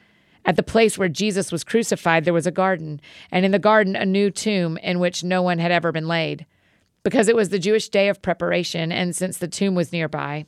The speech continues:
they laid Jesus there. The guard at the tomb, from Matthew.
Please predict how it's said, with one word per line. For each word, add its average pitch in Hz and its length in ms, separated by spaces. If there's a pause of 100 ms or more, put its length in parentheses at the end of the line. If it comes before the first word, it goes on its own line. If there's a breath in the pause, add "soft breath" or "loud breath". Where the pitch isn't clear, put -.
they 165 120
laid 165 320
Jesus 151 420
there. 135 320 (1500)
The 185 140
guard 180 540
at 175 160
the 180 60
tomb, 156 460
from 170 240
Matthew. 151 520